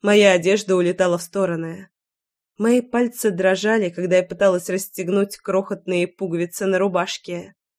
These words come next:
Не получалось. Леша стащил мешавшую рубашку через голову, а потом нетерпеливо прижал меня спиной к стене.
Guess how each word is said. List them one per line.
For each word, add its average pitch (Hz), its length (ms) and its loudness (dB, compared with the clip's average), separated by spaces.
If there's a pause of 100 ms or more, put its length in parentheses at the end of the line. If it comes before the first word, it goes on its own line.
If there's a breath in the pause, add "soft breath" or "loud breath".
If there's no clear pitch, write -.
(460)
Не 190 300 0
получалось. 190 920 -4 (1300)
Леша 202 360 2
стащил 202 460 0
мешавшую 190 640 0
рубашку 180 420 0
через 170 340 -4
голову, 180 600 0 (100)
а - 140 -8
потом 254 360 4
нетерпеливо 208 760 0
прижал 185 480 0
меня 180 320 2
спиной 170 400 -2
к 170 80 -14
стене. 175 640 -4